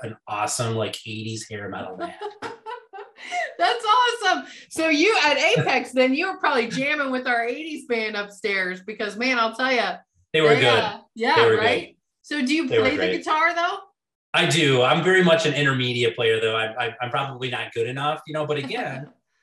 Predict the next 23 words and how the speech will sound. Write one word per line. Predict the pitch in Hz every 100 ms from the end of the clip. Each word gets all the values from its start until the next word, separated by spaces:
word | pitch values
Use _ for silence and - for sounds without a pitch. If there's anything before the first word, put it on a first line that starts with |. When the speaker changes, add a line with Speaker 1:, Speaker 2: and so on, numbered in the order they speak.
| _
Speaker 1:
you | 151
know, | 143
going | 147 143 143
back | 151 185 185 -
twenty-five | 151 131 139 123 120
years | 120 113
or | 113
so, | - 120 120 117
who |
Speaker 2:
Yeah. | - 143
Speaker 1:
knows, | 160 156 117 - -
right? | 123 147
Speaker 2:
You | 208
never | 226 233 233
know. | 240 311 202 185
You | 196 226
could | -
have | -
Speaker 1:
Right. | -
Speaker 2:
been | 262 262
that | 208 185
in | 208 240
lights. | 233 233 208 - - - -